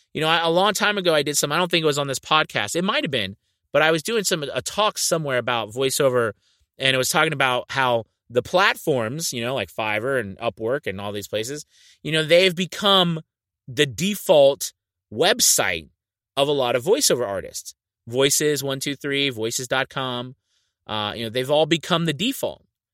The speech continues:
So, you know, a lot of professional,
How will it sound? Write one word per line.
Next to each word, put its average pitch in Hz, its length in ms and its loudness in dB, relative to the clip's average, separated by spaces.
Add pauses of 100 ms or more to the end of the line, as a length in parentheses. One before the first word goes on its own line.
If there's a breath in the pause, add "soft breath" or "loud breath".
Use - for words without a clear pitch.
(520)
So, 143 800 6
you 143 140 -8
know, 135 140 -2
a - 20 0
lot 147 280 2
of 147 340 0
professional, 160 960 0